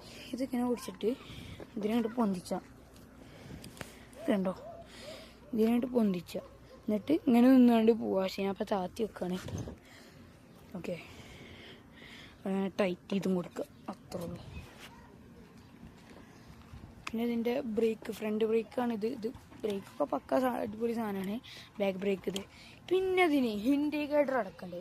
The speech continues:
ഒരു സാധാ സ്കൂട്ടി, അത്രേ ഉള്ളൂ. കറണ്ട് ആവണമെന്നുള്ളൂ, പെട്രോൾ വേണ്ട, അത്രേ ഉള്ളൂ. ഓക്കെ, ഇൻഡിക്കേറ്റർ നമ്മൾ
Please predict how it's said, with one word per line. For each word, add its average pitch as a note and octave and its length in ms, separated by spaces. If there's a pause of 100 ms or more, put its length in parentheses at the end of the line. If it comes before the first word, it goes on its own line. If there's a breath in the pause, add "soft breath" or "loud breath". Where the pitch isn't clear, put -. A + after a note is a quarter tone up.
ഒരു G#4+ 100 (100)
സാധാ D#4+ 420
സ്കൂട്ടി, B3+ 460 (560 loud breath)
അത്രേ - 220
ഉള്ളൂ. G#3 140 (140)
കറണ്ട് B3+ 340
ആവണമെന്നുള്ളൂ, A3 480 (540 loud breath)
പെട്രോൾ C#4 420
വേണ്ട, A#3 180 (320)
അത്രേ B3+ 200
ഉള്ളൂ. G3 120 (340)
ഓക്കെ, C4+ 160 (720 loud breath)
ഇൻഡിക്കേറ്റർ A#3 400
നമ്മൾ B3 160